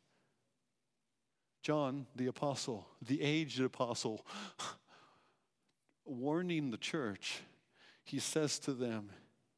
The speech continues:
"If we walk in the light as our God is in the light, we have wonderful fellowship one with another. But if we say that we have fellowship with God and yet are walking in darkness," he says,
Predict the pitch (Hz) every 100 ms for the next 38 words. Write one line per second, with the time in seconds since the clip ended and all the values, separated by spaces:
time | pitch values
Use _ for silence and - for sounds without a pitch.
0 | _ _ _ - - - 139 160 139 147
1 | 160 143 120 127 135 127 113 110 - -
2 | _ _ _ _ _ _ _ _ _ _
3 | _ 123 127 135 143 139 131 117 135 151
4 | 139 120 110 117 123 170 151 117 147 143
5 | 135 113 135 160 151 - 120 - 139 135
6 | - 123 113 123 131 120 113 120 107 110
7 | 120 - _ _ _ _ _ _ _ _
8 | _ - 214 160 208 - 220 214 - -
9 | - - 240 285 240 151 151 156 202 185
10 | 160 - 240 247 196 208 160 190 156 196
11 | 226 202 190 214 180 175 220 226 208 185
12 | 175 226 247 220 190 175 170 220 247 185
13 | 180 180 170 208 196 190